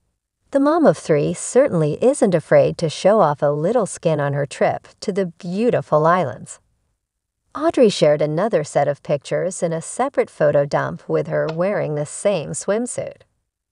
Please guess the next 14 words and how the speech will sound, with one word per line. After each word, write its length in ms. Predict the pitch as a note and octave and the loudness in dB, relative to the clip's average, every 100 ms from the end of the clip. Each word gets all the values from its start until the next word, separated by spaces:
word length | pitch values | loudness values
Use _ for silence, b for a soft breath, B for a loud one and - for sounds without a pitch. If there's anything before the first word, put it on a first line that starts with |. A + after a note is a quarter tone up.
| _ _ - | _ _ -8
This 200 | E4+ - | -8 -4
particular 560 | F3+ - D3+ E3 D3 D3+ | -4 -2 -2 -2 -2 -2
shot 360 | - C#3+ E3 | 0 -2 -2
had 260 | - F3+ E3+ | -8 -8 -6
her 120 | D3+ | -6
sitting 420 | - C4 C#4+ D#3 | -4 -2 -2 -2
by 140 | C#3 C#3+ | -2 -2
herself 580 | C#3+ - C#3 C#3+ - E3 | -2 -2 -2 -2 -2 -2
with 140 | D3+ | -2
a 60 | D3 | -2
drink 360 | E3 A3+ B3 | -2 -2 0
in 80 | D3 | -2
her 140 | C3+ | -2
hand 420 | C#3+ C#3+ C#3 D#3+ | -2 -2 -2 -6